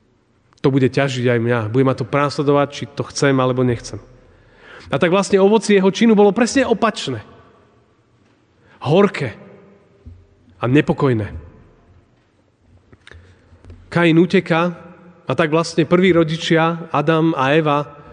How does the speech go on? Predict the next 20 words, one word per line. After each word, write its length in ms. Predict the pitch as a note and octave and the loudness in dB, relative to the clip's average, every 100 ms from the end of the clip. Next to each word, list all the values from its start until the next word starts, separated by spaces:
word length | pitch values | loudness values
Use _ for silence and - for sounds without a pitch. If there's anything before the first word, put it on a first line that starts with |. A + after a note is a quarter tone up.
| - - _ | -20 -20 _
strácajú 560 | - - E3 F#3 F3+ D#3 | -8 -2 0 0 2 2
hneď 180 | E3 D#3+ | 4 4
na 120 | E3 | 4
začiatku 560 | E3+ - E3 - A3 A3 | 2 0 -2 -2 -4 -2
obe 160 | F3 | 0
svoje 320 | D#3+ - D3 | -2 -2 0
deti. 320 | C3 B2 - G#2+ - - _ _ _ _ _ _ _ _ _ - | 0 -2 -6 -14 -18 -20 _ _ _ _ _ _ _ _ _ -2
Jeden 360 | D#3 D3+ C3+ A#2 | 0 2 0 -2
zomiera, 640 | C#3 F3 F3+ F3 E3+ E3 - - - - | 0 4 4 4 0 -2 -10 -20 -20 -4
druhý 240 | C#3+ C#3 | -2 0
je 80 | C3 | -2
preč. 240 | B2 A#2 - - - - _ _ - - _ _ _ _ _ _ _ _ - | -4 -10 -12 -16 -20 -20 _ _ -20 -20 _ _ _ _ _ _ _ _ -8
Kam 480 | - E3 F#3+ F3+ - - - - | -2 0 0 -2 -6 -16 -20 -14
vedie 400 | B2+ D#3 D3 D3 | -2 0 2 2
hriech? 380 | C#3+ C3+ C#3 B2 - - _ _ _ _ _ _ _ _ - | 0 0 -4 -4 -12 -20 _ _ _ _ _ _ _ _ -6
Až 160 | C#3+ D3 | -4 0
do, 440 | E3+ D#3 D#3+ - | 2 2 0 -8
až 160 | C#3+ C#3 | -8 0
do 240 | E3 C#3+ | 2 4
rozdelenia. 640 | E3+ C#3+ D#3+ D#3 D3 A#2 | 2 2 2 2 0 -4